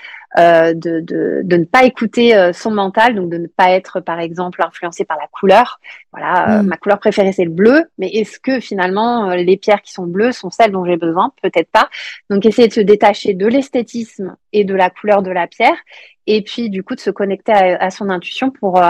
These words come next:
Speaker 1: aller, euh, spontanément vers, euh, vers une pierre. Et généralement, une fois qu'on, qu'on s'intéresse un petit peu à cette pierre, euh, effectivement, elle va forcément, euh, faire écho, euh,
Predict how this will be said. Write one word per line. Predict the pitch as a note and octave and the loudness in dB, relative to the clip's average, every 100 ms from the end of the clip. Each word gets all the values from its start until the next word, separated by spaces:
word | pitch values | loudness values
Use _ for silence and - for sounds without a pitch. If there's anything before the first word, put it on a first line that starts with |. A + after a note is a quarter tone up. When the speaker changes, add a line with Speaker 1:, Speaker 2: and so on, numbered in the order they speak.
| - | 4
Speaker 1:
aller, | F#3 F#3+ G#3 | 4 4 4
euh, | G#3 | 4
spontanément | F3 - G3+ G3 F#3+ F#3+ G3+ | 0 -8 -2 0 0 -2 -2
vers, | F#3 E3+ | -2 -2
euh, | E3 - - F3 | -4 -4 -6 -2
vers | F#3+ F#3 | 0 0
une | F3+ | -4
pierre. | - A3 C#4+ - - - _ | 2 2 2 -6 -20 -20 _
Et | C4+ B3+ | 2 4
généralement, | A#3 A3+ A3 G3 G3 B3 - _ - | 4 4 2 2 2 -2 -6 _ -14
une | F#3 F3 | -12 -2
fois | G#3+ | 0
qu'on, | G3+ F#3+ F3 D#3+ D#3+ | 0 -4 -4 -6 -8
qu'on | - F3+ | -8 -6
s'intéresse | F#3 E3+ E3+ F3 | -4 0 0 0
un | E3+ | -4
petit | - - | -4 2
peu | |
à | G#3+ | 2
cette | F3+ E3 - | 2 -2 -4
pierre, | - G3+ G#3+ | 2 2 4
euh, | F3 D3+ D3+ | 0 -2 -4
effectivement, | E3 F3 - F#3+ | -6 -10 -6 0
elle | G3+ F3 | 2 2
va | F3 F3+ | 2 0
forcément, | - - G3+ - G3+ F#3+ F#3 F3+ | 0 -4 -4 -2 -6 -4 -4 -2
euh, | D#3+ | -4
faire | - F3+ E3+ | -2 -4 -2
écho, | F3+ - G#3 | -4 -2 2
euh, | A3 | 4